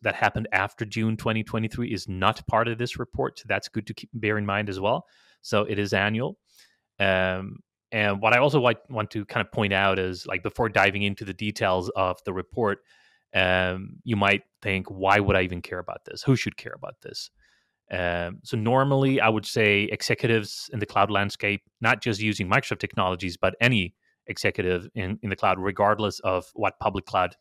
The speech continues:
or private cloud you're using. Um, you know, anyone working with cybersecurity, cloud security, or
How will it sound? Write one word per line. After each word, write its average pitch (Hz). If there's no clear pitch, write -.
or 196
private 98
cloud 92
you're 90
using. 101
Um, 92
you 101
know, 101
anyone 113
working 110
with 101
cybersecurity, 104
cloud 101
security, 98
or 98